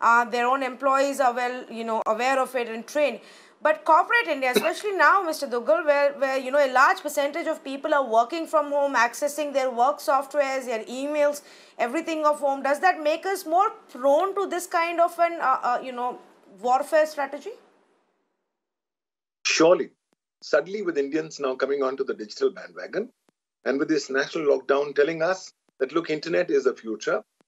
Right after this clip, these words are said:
Speaker 2: and majority of the Indians jumping onto the bandwagon without any adequate kind of, uh, sensitization or awareness, the chances of these Indians becoming victims of potential cyber crimes will keep on increasing. Already, when I look at the coronavirus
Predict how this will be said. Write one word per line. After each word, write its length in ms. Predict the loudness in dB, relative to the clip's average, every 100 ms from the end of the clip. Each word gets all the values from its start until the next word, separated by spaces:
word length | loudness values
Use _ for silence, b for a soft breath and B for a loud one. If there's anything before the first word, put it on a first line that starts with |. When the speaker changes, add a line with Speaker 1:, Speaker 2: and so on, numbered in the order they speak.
| _
Speaker 2:
and 220 | 0 0 0
majority 400 | 2 2 2 0
of 100 | 0
the 120 | -2
Indians 560 | 0 -2 -2 -10 -16 0
jumping 360 | 0 2 -2
onto 180 | 0 0
the 120 | 0
bandwagon 600 | 0 -2 0 0 0 -4 -2
without 320 | 0 0 -2 -12
any 220 | -14 -14 -10
adequate 400 | -8 -4 -4 -4
kind 240 | -8 -4 -4
of, 120 | -6 _ _ _ -10
uh, 60 |
sensitization 1080 | -4 -4 -4 -2 0 0 -4 -6 -8 -12 -14 _ _
or 300 | 4 6 6
awareness, 640 | 2 0 0 2 0 0 -16 _ _ -4
the 100 | -2
chances 440 | 0 -2 -4 -2
of 140 | -2
these 380 | -2 -10 -10 -14 _ _
Indians 500 | -6 0 4 2 2
becoming 560 | -10 -4 -4 -4 -6 -2
victims 600 | -2 -2 2 2 2 -8
of 120 | -6
potential 460 | -6 -2 -2 -2 -6
cyber 340 | 0 2 2
crimes 440 | 0 -2 -2 -4 -12 _ _ 0
will 100 | 0
keep 220 | 0 0
on 140 | 0
increasing. 500 | 0 -4 -6 -6 -10 -14 _ _
Already, 320 | 4 6 6 2
when 140 | -4
I 60 | -4
look 180 | -4
at 120 | -6 -8
the 120 | 0
coronavirus 800 | 2 2 2 2 0 -4 -14